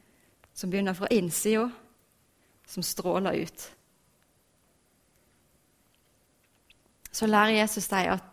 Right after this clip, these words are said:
det å be, det er ikke å ramse opp en masse med ord. For vi har en far som vet hva vi trenger allerede før vi har bedt han om det. Det er ikke opp til mine velformulerende eller mindre velformulerende setninger.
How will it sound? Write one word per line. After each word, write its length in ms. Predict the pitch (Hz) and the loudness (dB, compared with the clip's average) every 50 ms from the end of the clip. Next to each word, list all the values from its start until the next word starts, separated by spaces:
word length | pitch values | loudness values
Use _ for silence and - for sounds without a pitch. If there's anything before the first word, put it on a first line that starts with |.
| - _ _ - - | -20 _ _ -2 2
det 120 | 240 220 | 4 4
å 80 | 208 185 | 4 4
be, 280 | - 214 214 233 247 226 - | 4 4 6 6 4 2 0
det 100 | - 240 | 2 2
er 60 | 269 | 2
ikke 160 | - 269 262 | 4 2 2
å 80 | 220 - | 4 4
ramse 400 | 233 214 185 160 160 - - 220 | 2 2 2 0 -2 -2 0 0
opp 200 | 226 220 - - | 0 0 0 0
en 160 | 208 196 175 - - - - - 214 | 0 0 0 -4 -10 -16 -6 0 2
masse 400 | 226 240 - - - - - 226 | 2 2 2 0 -4 0 2 2
med 120 | 220 202 180 | 2 2 2
ord. 240 | 190 180 180 - - - - _ _ _ _ _ _ _ _ _ - - - - - | 0 -2 -2 -6 -12 -20 -20 _ _ _ _ _ _ _ _ _ -20 -20 -20 -16 -4
For 160 | - 269 254 | -2 2 4
vi 80 | 285 | 6
har 160 | 285 285 277 269 | 6 6 6 4
en 80 | 254 233 | 2 2
far 380 | - - - 302 262 214 - - | 0 4 6 6 6 6 4 0
som 200 | - 233 214 190 | -2 -2 0 4
vet 480 | 247 247 262 269 254 - - - - - - - - - - - | 6 6 6 6 4 0 -6 -12 -12 -12 -14 -20 -20 -20 -16 -4
hva 160 | - 247 226 | 0 2 2
vi 80 | 214 220 | 2 2
trenger 300 | - - 233 214 202 - | 0 0 0 0 2 4
allerede 500 | 214 208 220 233 233 202 190 196 190 202 | 4 4 4 2 2 2 2 0 0 -2
før 380 | - - - 240 226 220 233 220 | -4 -2 0 2 2 2 2 2
vi 80 | 202 | 2
har 80 | 196 180 | 0 2
bedt 220 | 202 202 - - - 180 | 0 0 -2 -2 -6 -4
han 120 | 175 175 | -4 -4
om 120 | 175 175 175 | -4 -4 -4
det. 80 | 170 180 - - _ _ _ _ _ _ _ _ _ _ _ _ _ _ _ _ _ _ _ _ _ _ _ _ _ _ _ _ _ _ - _ _ _ _ _ _ _ _ _ _ _ _ _ _ - | -6 -6 -8 -16 _ _ _ _ _ _ _ _ _ _ _ _ _ _ _ _ _ _ _ _ _ _ _ _ _ _ _ _ _ _ -20 _ _ _ _ _ _ _ _ _ _ _ _ _ _ 2
Det 120 | - 381 | 6 6
er 40 | 392 | 6
ikke 160 | - 320 285 | 8 6 4
opp 80 | 285 - | 4 4
til 140 | 254 220 226 | 4 4 6
mine 260 | 214 196 170 180 185 170 | 6 4 4 2 2 6
velformulerende 960 | 226 240 226 180 170 - - 233 226 214 208 196 190 190 180 180 190 190 190 | 6 6 6 6 2 2 0 2 4 4 4 4 2 2 2 2 2 2 2
eller 160 | 190 202 202 | 2 4 6
mindre 420 | 220 262 277 254 214 196 196 190 170 | 6 8 8 6 6 4 2 0 4
velformulerende 1040 | 202 214 202 175 170 - - 208 190 190 185 180 180 175 170 165 170 170 175 175 170 - - - - - | 4 4 4 4 2 0 0 0 2 2 2 2 2 2 0 0 0 0 0 -2 -2 -6 -12 -16 -14 -6
setninger. 640 | - - 220 202 - - - 208 202 196 180 170 | -4 -2 -2 -2 -4 -4 -4 -2 0 0 0 -2